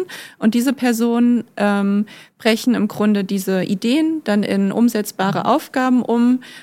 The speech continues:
Und diese umsetzbaren Aufgaben sind dann auch das, was wir in so einem Planungstermin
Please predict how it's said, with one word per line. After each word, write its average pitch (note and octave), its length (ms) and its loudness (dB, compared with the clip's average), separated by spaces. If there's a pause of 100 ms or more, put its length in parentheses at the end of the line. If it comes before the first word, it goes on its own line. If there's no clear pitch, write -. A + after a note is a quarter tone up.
Und G#3+ 220 2
diese G#3 200 0
umsetzbaren A3 600 2
Aufgaben A3 400 2
sind G#3 180 0
dann G3 160 0
auch - 120 -4
das, G#3 280 2
was G#3 200 -4
wir G3+ 100 0
in F#3 80 0
so F#3+ 80 0
einem F#3+ 200 2
Planungstermin G#3+ 1500 0